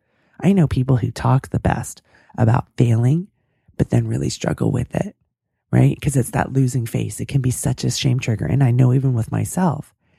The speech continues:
And I just always remind myself, like, "Okay, this is the messy middle. This is what it is. There's a lot of drama in my head,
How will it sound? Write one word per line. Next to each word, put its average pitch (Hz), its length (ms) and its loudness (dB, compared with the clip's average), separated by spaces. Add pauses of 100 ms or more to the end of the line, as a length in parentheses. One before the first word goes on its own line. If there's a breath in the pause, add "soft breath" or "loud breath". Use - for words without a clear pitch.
(280 soft breath)
And 135 120 4
I 120 80 2
just - 280 0
always 165 200 4
remind 127 360 2
myself, - 420 -2
like, 110 180 -6
"Okay, - 380 -2 (320 soft breath)
this 120 180 0
is 139 140 -4
the 156 100 2
messy 147 340 0
middle. 127 420 0 (260 soft breath)
This 110 200 0
is 135 120 4
what 151 160 4
it 143 140 2
is. 107 300 -2
There's 107 180 -2
a 104 60 -2
lot 98 280 -4
of 127 80 2
drama 135 300 2
in 151 100 4
my 151 140 2
head, 131 420 -4